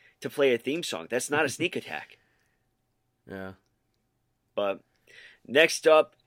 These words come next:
Speaker 1: you had an update from the Rated R superstar Edge. We haven't seen him since, uh, Backlash, I believe. Um, the Backlash pay-per-view where he faced off with Randy Orton. And he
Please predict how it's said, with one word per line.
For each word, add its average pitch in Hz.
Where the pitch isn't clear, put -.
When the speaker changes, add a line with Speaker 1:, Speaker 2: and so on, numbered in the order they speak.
Speaker 1:
you 127
had 135
an 123
update 131
from 127
the 117
Rated 135
R 113
superstar 113
Edge. 120
We 120
haven't 135
seen 131
him 127
since, 117
uh, 101
Backlash, 107
I 92
believe. 87
Um, 101
the 113
Backlash 127
pay-per-view 110
where 110
he 113
faced 120
off 110
with 110
Randy 117
Orton. 110
And 135
he 151